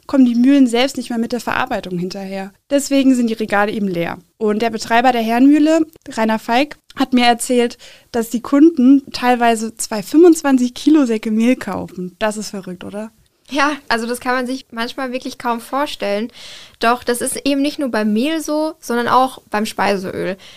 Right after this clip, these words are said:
Speaker 2: Denn der Bundesverband Großhandel, Außenhandel, Dienstleistungen, kurz B G A, spricht nämlich davon,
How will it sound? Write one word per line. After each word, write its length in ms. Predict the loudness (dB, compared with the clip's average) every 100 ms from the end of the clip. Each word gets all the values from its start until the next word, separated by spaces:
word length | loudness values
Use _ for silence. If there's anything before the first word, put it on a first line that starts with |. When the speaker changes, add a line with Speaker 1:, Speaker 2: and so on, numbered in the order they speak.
| -20 _
Speaker 2:
Denn 320 | 0 2 0 -2
der 80 |
Bundesverband 640 | 0 0 0 -4 -2 -2 -2
Großhandel, 800 | -2 -2 0 -4 -2 -2 -2 0
Außenhandel, 640 | -2 -2 -4 -4 -4 -4
Dienstleistungen, 760 | -4 -4 -4 -6 -6 -6 -8 -6
kurz 240 | -8 -8
B 160 | -10 -6
G 140 | -6
A, 360 | -4 -2 -2 -4 -10 -16
spricht 320 | -8 -6 -4
nämlich 280 | -4 -4 -4
davon, 380 | -10 -6 -6